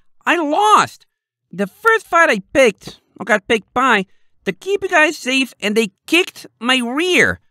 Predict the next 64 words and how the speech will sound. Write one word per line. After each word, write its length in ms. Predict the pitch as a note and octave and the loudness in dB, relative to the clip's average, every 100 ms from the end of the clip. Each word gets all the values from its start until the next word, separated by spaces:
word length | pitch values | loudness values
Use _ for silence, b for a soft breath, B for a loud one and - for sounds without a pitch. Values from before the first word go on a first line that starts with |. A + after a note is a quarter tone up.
| _ _ _ | _ _ _
You 400 | F3+ G4 A#4+ A#4 | -2 4 6 6
had 180 | E4 C#4 | 2 0
to 80 | C#4+ | 0
bail 240 | C#4 C#4+ C#4 | 2 2 2
me 360 | G3 E4 G#4+ | 0 0 -2
out, 260 | B2+ G2+ - _ _ _ | -2 -4 -6 _ _ _
and 100 | G3 | -6
it 60 | |
took 140 | F#4+ F#4+ | -6 -4
some 360 | E4+ A#3+ F3 | 0 0 -2
weird 380 | E3 C4 G4 E4 | -2 0 0 0
magic 600 | F#3 E3 A3 D#4 D4 E3 | -2 0 0 0 -2 -4
that 180 | D3+ - | -4 -6
changed 420 | - G3+ C#4+ D4+ | -6 -2 -2 -2
your 120 | C#4 G#3+ | -4 -2
eyes 380 | F3+ A#3+ C#4+ D4 | -2 0 0 0
and 240 | F3+ C3+ | -4 -2
broke 240 | D#3+ A3+ A#3 | 0 0 0
your 100 | G3 | -8
cutie 260 | - A3 | -4 -2
mark 200 | C#4 C4+ | 0 0
and 140 | F3+ D3 _ | 0 -4 _
probably 340 | G#4 A4 G#4+ | -2 0 -2
did 160 | C4+ C4+ | 0 0
a 140 | B3 G#3+ - | 0 -4 -6
ton 200 | B3 E4 | -2 -2
of 120 | C4+ - | -2 0
other 160 | C4+ | 0
bad 240 | G#3+ F3+ F3 | 2 0 0
stuff 240 | G3+ - | -4 -4
to 80 | G#3+ | -4
do 300 | E3+ B3 A4 | -6 0 0
it. 160 | - _ _ _ _ _ - | -2 _ _ _ _ _ -6
And 120 | A#3+ | -2
then 120 | F4 | 2
I 80 | F#4 | 0
basically 560 | C#4 C4+ F#4+ F4+ E4 E4+ | 2 0 0 -2 -4 -4
sat 440 | - G#3+ C4+ F4 | -4 0 2 2
there 260 | A#3+ A3+ G3+ | 2 2 2
and 260 | F3+ D3+ | 2 0
watched 300 | D3 A3+ D#4+ A#3+ | 0 0 0 0
while 100 | A#3 | 0
the 80 | |
defense 480 | G3 D3 B3+ - C4 | 0 -2 -2 0 -2
force 360 | - A3 B3+ A#3+ | -2 2 2 2
and 100 | F#3 | -2
the 80 | E3+ | -2
spirit 420 | - A#3 B3+ F3 | 0 -2 -2 -2
blew 220 | D#3+ A#3+ | -2 -2
each 160 | C4 C4 | -2 -2
other 140 | A3+ | -2
to 100 | G3+ | -4
pieces 460 | - G#3 A#3+ B3 G#3 | -6 -8 -4 -4 0
when 120 | F#3 | 0
I 60 | |
had 180 | F3+ F3 | 0 -2
stopped 320 | - G#3+ A#3 | -2 0 0
them 100 | A#3+ | -2
from 180 | G#3+ F#3 | -4 -2
doing 200 | F3+ A3+ | -2 0
that 160 | G#3+ A3 | 0 -2
for 120 | F#3+ | -4
seven 500 | - - C#4+ G4 F4 | -8 -2 0 0 -2
years 560 | G#3+ A3 G#4 F#4+ F#3+ | -4 -2 0 2 0